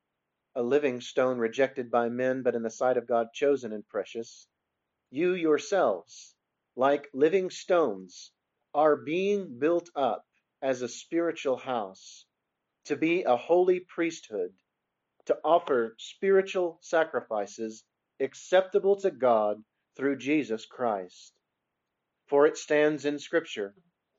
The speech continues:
'Behold, I am laying in Zion a stone, a cornerstone chosen and precious, and whoever believes in him will not be put to shame.'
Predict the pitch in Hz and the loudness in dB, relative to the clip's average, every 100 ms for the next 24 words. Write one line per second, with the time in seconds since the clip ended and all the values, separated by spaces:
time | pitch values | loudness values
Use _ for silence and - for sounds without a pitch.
0 | _ _ _ - 127 135 165 180 143 107 | _ _ _ -10 -4 0 4 6 4 0
1 | - _ _ _ _ 143 151 170 185 190 | -8 _ _ _ _ 2 6 6 6 2
2 | 139 135 156 175 175 175 131 127 123 139 | 0 2 4 6 4 0 -4 -6 -2 0
3 | 151 165 165 175 117 - - 147 131 98 | 4 2 0 -4 -10 -12 -8 -4 -4 -4
4 | 82 _ _ _ _ _ _ _ _ _ | -10 _ _ _ _ _ _ _ _ _
5 | - 156 - 214 202 135 - 135 123 113 | 0 0 2 4 4 2 0 0 0 0
6 | 107 - 180 180 139 123 104 117 120 120 | -4 0 4 4 2 -4 -6 -6 -6 -4
7 | 147 135 - 98 - - - _ - _ | -2 -2 -4 -12 -12 -20 -20 _ -20 _
8 | _ _ _ 147 147 180 185 202 156 160 | _ _ _ -2 2 4 6 6 4 4
9 | 180 196 208 196 190 175 135 170 120 110 | 4 4 0 -2 0 0 0 0 2 0
10 | 110 _ _ - 131 131 135 151 180 - | -8 _ _ -4 0 0 2 4 4 0
11 | 156 180 - 139 135 139 - 135 117 95 | -6 -6 0 0 0 -8 -8 -2 -2 -4
12 | 90 | -12